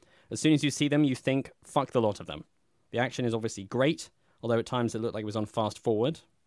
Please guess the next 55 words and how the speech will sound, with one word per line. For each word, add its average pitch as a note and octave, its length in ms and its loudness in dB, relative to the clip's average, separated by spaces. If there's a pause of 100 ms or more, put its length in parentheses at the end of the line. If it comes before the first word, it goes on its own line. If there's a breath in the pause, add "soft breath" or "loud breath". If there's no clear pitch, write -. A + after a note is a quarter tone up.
(100)
Just A#2+ 160 -10
me? D#3 220 -4 (480 soft breath)
Also, D3+ 220 4
the C3+ 100 0
thing D3 120 2
looks B2+ 140 0
beautiful. A2+ 420 -2 (220)
You A2+ 100 -8
could A2+ 140 -2
pause C#3+ 240 2
it C#3+ 60 0
at C3 80 -4
any C#3 180 2
moment C3+ 320 2
and C3+ 80 0
the A#2+ 40 -2
frame C3+ 240 0
would C3 80 2
be B2 80 -2
gorgeous. B2 640 2
Special B2 320 -4
props B2 260 -4
to A#2+ 60 -10
Tom B2 200 -4
Hardy's A#2+ 280 -2
ridiculous A#2+ 440 -4
fake-sounding A#2 520 -2
voice A#2 320 -2
and A2+ 100 -6
the G#2+ 60 -2
crazy A#2+ 300 0
guy A2+ 160 0
with A2+ 80 -2
the A2+ 60 -6
guitar. A2 440 -4 (540 soft breath)
It G#2+ 100 -8
may B2+ 100 0
go C3 140 0
down C3 220 2
in B2+ 60 2
my A#2+ 120 2
estimation A#2+ 380 -2
over A#2 100 -4
time, A2 320 -4
but G2 100 -4
right A2 180 -2
now G#2+ 180 -4
it's - 100 -10
got - 160 -6
me G#2 100 -4
madder B2+ 340 0
than B2 120 0
a A2 60 0
March A2+ 340 0
Max." A2+ 520 -2